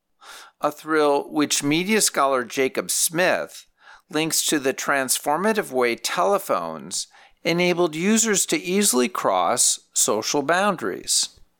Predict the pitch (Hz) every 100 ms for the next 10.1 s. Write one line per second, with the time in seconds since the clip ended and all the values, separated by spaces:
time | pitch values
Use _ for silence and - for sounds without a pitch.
0 | _ - - - - - - _ 180 180
1 | 190 180 - 202 208 233 - 262 247 190
2 | 151 139 160 151 - 143 123 107 - -
3 | 131 117 - - 135 127 98 60 50 -
4 | - - _ - - - - - - 185
5 | 233 - - 180 170 165 - 156 143 147
6 | 135 107 110 110 98 73 71 65 - -
7 | 117 - 165 170 175 196 175 - 127 -
8 | 117 104 120 180 170 98 90 98 113 117
9 | 101 92 90 - 170 170 147 - 78 67